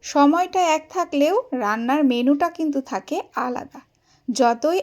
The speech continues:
আর্লি মর্নিং ঘুম থেকে উঠি না কেন, এক এক দিন সকালবেলা এক এক রকম রান্না দিয়েই কিন্তু দিনটা শুরু হয়। গুড মর্নিং, এনজে ব্লগের পক্ষ থেকে তোমাদের সবাইকে এত এত ভালোবাসা জানিয়ে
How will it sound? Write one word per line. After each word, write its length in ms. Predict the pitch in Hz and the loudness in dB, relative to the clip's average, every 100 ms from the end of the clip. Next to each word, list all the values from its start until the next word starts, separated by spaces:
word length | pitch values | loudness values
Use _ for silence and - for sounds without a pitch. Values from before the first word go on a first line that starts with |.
| - | -2
আর্লি 380 | - 233 233 277 | -2 -2 2 4
মর্নিং 320 | 294 277 285 | 4 4 4
ঘুম 220 | 262 262 226 | 2 -2 -4
থেকে 260 | 247 247 269 | -4 -2 -2
উঠি 240 | 254 254 | -4 -4
না 140 | 240 240 | -4 -4
কেন, 220 | 240 233 330 494 _ _ _ _ | -2 0 -2 -4 _ _ _ _
এক 200 | - 240 | -6 -2
এক 160 | 330 359 | -2 -2
দিন 140 | 370 359 | -6 -8
সকালবেলা 720 | - 262 247 247 262 240 254 480 - | -4 -4 0 0 2 2 0 -2 -6
এক 160 | 226 220 | -10 -4
এক 120 | 285 294 | -4 -2
রকম 260 | 285 285 240 | -2 -2 -2
রান্না 300 | 214 214 214 | -2 -4 -6
দিয়েই 260 | 226 247 233 | -6 -6 -6
কিন্তু 380 | 240 220 220 381 622 | -8 -6 -4 -2 0
দিনটা 400 | 277 233 208 294 | -2 -2 -4 -4
শুরু 320 | 392 294 254 196 | -4 -4 -4 -8
হয়। 200 | - _ _ _ _ _ _ - _ - | -12 _ _ _ _ _ _ -20 _ -6
গুড 280 | 254 359 453 494 | 0 2 2 4
মর্নিং, 400 | 349 320 311 381 571 _ _ _ - | 4 4 0 -4 -10 _ _ _ 0
এনজে 320 | 262 302 381 | 4 4 2
ব্লগের 360 | 392 359 330 330 | 2 0 0 -2
পক্ষ 200 | 302 277 302 | -2 -2 -2
থেকে 240 | 294 285 | -2 -2
তোমাদের 340 | 285 254 247 269 | -2 -2 -2 -4
সবাইকে 600 | - 226 220 285 330 359 | -4 -4 -2 -4 -4 -4
এত 240 | 320 294 | -4 -2
এত 200 | 302 294 294 | -2 -2 -2
ভালোবাসা 560 | 285 262 254 269 277 | -2 0 0 -2 -2
জানিয়ে 420 | 262 254 240 262 | -2 0 0 0